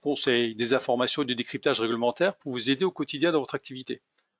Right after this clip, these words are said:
Cet espace est également régulièrement mis à jour en fonction de l'actualité. Donc n'hésitez pas à venir le visiter.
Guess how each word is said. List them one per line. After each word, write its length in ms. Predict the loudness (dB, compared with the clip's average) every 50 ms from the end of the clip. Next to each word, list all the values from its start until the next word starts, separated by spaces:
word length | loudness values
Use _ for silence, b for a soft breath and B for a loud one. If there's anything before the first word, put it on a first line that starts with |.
| _ _ _ _ -14
Cet 220 | -10 -10 -8 -8 -8
espace 340 | -4 0 2 2 2 2
est 20 | 0
également 300 | 0 0 2 2 2 2
régulièrement 640 | 2 2 2 2 0 2 2 2 2 0 -2 -6 -6
mis 180 | -4 -2 -2
à 80 | -2 -2
jour 260 | -2 -4 -4 -2 -2
en 60 | -2
fonction 300 | 0 0 -2 -2 0 0
de 60 | 0
l'actualité. 520 | 0 0 0 -2 -2 -2 -2 -2 -4 -6 -6 _ B B B B B B -18
Donc 100 | -14 -12
n'hésitez 360 | -10 -10 -10 -8 -6 -6 -4
pas 360 | 0 4 4 4 4 2 -2 -2
à 80 | -2 0
venir 160 | 2 2 2
le 80 | 0
visiter. 560 | 0 -2 -4 -6 -6 -2 0 0 0 0 -2